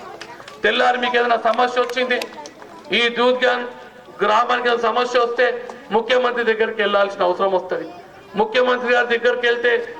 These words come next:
ఆయన అడుగుతాడు, "నువ్వు ఓడిపోయినావు కదా, నీకేందని?" అడుగుతాడు. నేను చెప్పగలగాల, "నా గెలుపోటలతో సంబంధం లేదు సార్, నేను పది సంవత్సరాల నుంచి ప-, ప్రజలతోనే ఉంటున్నా, ఇప్పుడు కూడా ఉంటా. ఈ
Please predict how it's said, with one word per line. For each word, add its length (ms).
ఆయన 280
అడుగుతాడు, 420
"నువ్వు 260
ఓడిపోయినావు 420
కదా, 260
నీకేందని?" 600
అడుగుతాడు. 440
నేను 200
చెప్పగలగాల, 800
"నా 140
గెలుపోటలతో 840
సంబంధం 480
లేదు 240
సార్, 220
నేను 180
పది 300
సంవత్సరాల 480
నుంచి 240
ప-, 260
ప్రజలతోనే 500
ఉంటున్నా, 460
ఇప్పుడు 320
కూడా 160
ఉంటా. 400
ఈ 160